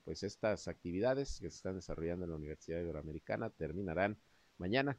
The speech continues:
mañana dos de diciembre, aquí en la ciudad de Torreón, en la reunión, eh, de esta red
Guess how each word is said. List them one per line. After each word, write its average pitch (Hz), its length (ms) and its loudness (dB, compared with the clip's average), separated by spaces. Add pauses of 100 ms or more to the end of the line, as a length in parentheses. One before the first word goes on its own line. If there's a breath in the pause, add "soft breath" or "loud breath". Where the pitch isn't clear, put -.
(100)
mañana 90 360 -2
dos 85 340 -4
de 80 120 0
diciembre, 113 420 -2
aquí - 160 -8
en 85 100 -2
la 82 80 -2
ciudad 76 300 -4
de 78 100 -2
Torreón, 117 380 0
en 101 80 0
la 87 80 2
reunión, 85 400 -2 (580)
eh, 71 640 0 (840)
de 85 160 0
esta 85 260 0
red 127 180 4